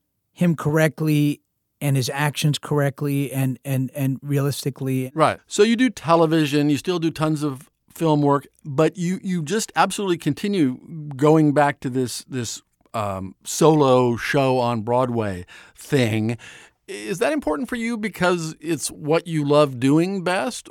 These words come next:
Speaker 2: or because you have control over it in a way you just never would, uh, on a movie or a, a T V production?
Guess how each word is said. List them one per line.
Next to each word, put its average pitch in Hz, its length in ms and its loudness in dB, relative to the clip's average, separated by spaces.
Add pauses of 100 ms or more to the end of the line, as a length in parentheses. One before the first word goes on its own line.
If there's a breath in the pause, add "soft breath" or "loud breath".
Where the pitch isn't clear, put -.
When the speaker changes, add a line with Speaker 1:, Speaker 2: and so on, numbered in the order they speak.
(140)
Speaker 2:
or 202 160 6
because 202 380 0
you 185 140 2
have 175 260 0
control 180 600 0
over 117 300 2
it 120 80 -4
in 135 160 -4
a 131 60 0
way 143 120 2
you 135 200 0
just 127 340 0
never 131 540 2
would, 113 540 2 (360)
uh, 98 400 -4 (300)
on 120 160 -2
a 113 40 -2
movie 110 360 0
or 95 380 -4
a, 95 320 -10
a 95 40 -10
T - 140 -8
V 104 280 -4 (100)
production? 98 320 -6